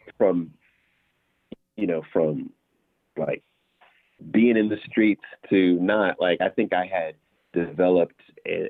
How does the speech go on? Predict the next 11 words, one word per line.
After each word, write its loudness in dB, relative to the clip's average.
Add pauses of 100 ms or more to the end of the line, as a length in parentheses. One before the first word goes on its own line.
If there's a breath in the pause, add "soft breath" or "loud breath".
an -6
eye 0 (140)
for, 2 (480)
like, -8 (180)
can 0
I 0 (200)
trust? -2
Like, -2
I -4
think -2
my, -6